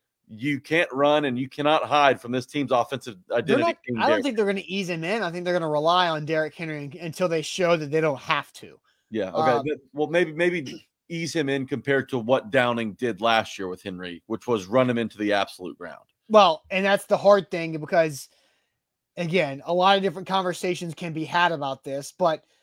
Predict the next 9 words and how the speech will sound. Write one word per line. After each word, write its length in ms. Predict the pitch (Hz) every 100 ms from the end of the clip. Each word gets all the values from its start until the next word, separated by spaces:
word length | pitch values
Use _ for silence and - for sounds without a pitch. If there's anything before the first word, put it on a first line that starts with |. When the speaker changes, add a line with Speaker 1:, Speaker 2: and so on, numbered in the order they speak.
| _
Speaker 2:
the 80 | 160
passing 520 | - 214 220 214 190
game 440 | 175 175 170 165 160
will 260 | 170 185 175
be 220 | 190 180
probably 580 | - 202 196 190 180 180
the 140 | 160
slower 520 | - - 185 185 180
developing 760 | 165 147 175 175 165 165 156